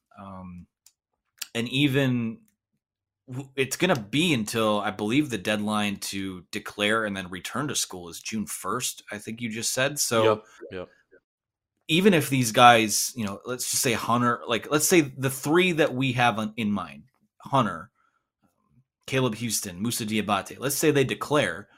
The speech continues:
Speaker 1: yeah, you might, you, you probably are leaning towards at least two of the, maybe two of those guys being back, but you're not really gonna know for a bit. I mean, there's a lot of,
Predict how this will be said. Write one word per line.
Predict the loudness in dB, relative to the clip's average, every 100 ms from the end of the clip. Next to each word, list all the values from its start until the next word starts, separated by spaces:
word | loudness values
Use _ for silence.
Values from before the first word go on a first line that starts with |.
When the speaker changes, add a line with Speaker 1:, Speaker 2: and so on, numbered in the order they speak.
| -20 -20 _ _ _ _ 0
Speaker 1:
yeah, | 2 2 -2
you | -2 2
might, | 2 4 4 2 -6 _
you, | _ -14 -14 -16 _ -4
you | -2 -2
probably | 0 10 10 10 4 4
are |
leaning | 2 0 0 -2
towards | -2 -4 -4 -10 -14
at | -10
least | -10 -10
two | -6 -2
of | -2
the, | -4 -8
maybe | -6 -4
two | -4 2
of | 2
those | 2 -6
guys | -8 -10 -10
being | -20 -20
back, | -12 -2 -2 -2 _ _ _ _
but | -4 -2 -2 -4
you're | -4 2
not | 4 4
really | 0 -2
gonna | -4 -8
know | -2 0 0
for | -2 -10 -12
a | -14
bit. | -20 -18
I | -12
mean, | -6
there's | -4 -4
a |
lot | -8 -6 0 0
of, | 0 -8 -18